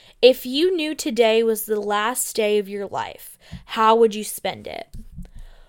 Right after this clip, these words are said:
Well, right now it is ten forty-two P M. So I don't have a lot of time <laughs> left in this day.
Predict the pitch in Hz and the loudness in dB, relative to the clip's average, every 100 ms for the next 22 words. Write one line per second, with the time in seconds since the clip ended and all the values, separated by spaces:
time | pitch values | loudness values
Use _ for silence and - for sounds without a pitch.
0 | _ _ 220 262 320 233 117 220 226 - | _ _ 0 6 8 8 2 -4 -12 -20
1 | - _ - 214 294 330 262 247 240 226 | -20 _ -14 -2 0 0 -2 0 2 2
2 | 220 - - 240 240 226 226 208 214 208 | -2 -8 -6 -6 -6 -4 -4 -4 -8 -10
3 | 214 202 - - 190 165 - 226 220 _ | -12 -12 -14 -8 -8 -8 -14 -20 -20 _
4 | _ _ _ _ _ _ - - 247 262 | _ _ _ _ _ _ -4 4 6 6
5 | 320 269 294 262 226 208 202 - 233 220 | 2 -2 -4 -2 0 -2 -2 -4 0 2
6 | 226 254 233 - - 196 190 202 - 214 | 6 10 10 8 -6 -4 -4 -6 -2 -2
7 | 170 220 247 254 | -2 -2 -2 -4